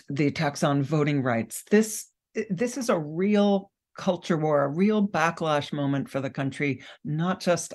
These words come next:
on, um, the, us rainbow people. Um, it's on, it's a fight over whose country this is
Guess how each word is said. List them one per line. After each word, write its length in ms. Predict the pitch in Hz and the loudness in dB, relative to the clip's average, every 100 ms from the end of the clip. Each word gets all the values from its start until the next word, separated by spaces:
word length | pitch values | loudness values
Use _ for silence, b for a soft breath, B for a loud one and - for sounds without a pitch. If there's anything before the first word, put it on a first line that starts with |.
| - | -2
on, 520 | 139 131 131 131 127 B B B B - | 0 0 0 -2 -6 B B B B 0
um, 580 | 139 135 127 127 123 - _ _ _ _ _ - | 2 2 2 0 -2 -6 _ _ _ _ _ -6
the, 260 | - 147 147 - | 0 2 0 -2
us 280 | 139 - | -2 -4
rainbow 400 | - 170 170 139 | 0 2 4 0
people. 500 | - 139 135 131 113 - B B B _ - | -2 -4 -2 -4 -4 -10 B B B _ -2
Um, 480 | 156 156 147 151 151 | 2 2 0 -4 -4
it's 320 | - 165 - - _ _ _ _ _ _ _ | -2 -2 -4 -16 _ _ _ _ _ _ _
on, 580 | 180 165 156 156 151 143 - _ _ _ _ _ _ _ | 0 2 4 4 2 -4 -10 _ _ _ _ _ _ _
it's 140 | - - | 0 4
a 80 | 190 | 2
fight 380 | - 202 214 | 0 2 4
over 240 | 202 170 165 | 6 4 0
whose 320 | - 220 220 | 4 4 4
country 380 | - 202 190 160 | 4 0 2 -2
this 220 | 160 143 | -4 -2
is 300 | 143 135 123 | -2 -2 -6